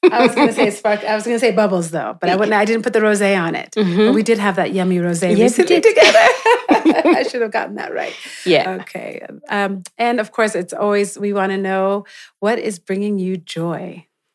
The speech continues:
Speaker 2: Gosh, currently,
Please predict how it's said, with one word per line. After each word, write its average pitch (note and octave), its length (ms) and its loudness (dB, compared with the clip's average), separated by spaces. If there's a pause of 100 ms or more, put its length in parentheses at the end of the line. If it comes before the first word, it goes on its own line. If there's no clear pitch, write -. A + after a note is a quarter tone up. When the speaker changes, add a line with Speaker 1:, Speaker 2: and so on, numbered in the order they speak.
(880)
Speaker 2:
Gosh, F#3 440 0 (120)
currently, A#3 1040 0